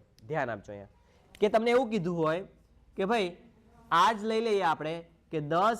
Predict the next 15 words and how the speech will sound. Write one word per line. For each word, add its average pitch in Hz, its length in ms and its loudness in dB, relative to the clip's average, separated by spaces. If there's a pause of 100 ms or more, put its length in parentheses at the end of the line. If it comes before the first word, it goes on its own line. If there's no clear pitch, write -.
(100)
સેન્ટીમીટર 202 580 -2
લંબાઈ 190 480 2
હોય 127 260 -4 (1900)
અને 170 380 2 (520)
પાંચ 185 380 4
સેન્ટીમીટર 175 680 -6
પહોળાઈ 165 440 0
હોય. 107 220 -8 (1400)
દસ 143 300 4
સેન્ટીમીટર 127 640 -4
લંબાઈ 160 420 0
અને 147 200 -8
પાંચ 147 420 -6
સેન્ટીમીટર 127 440 -6
પહોળાઈ 156 440 0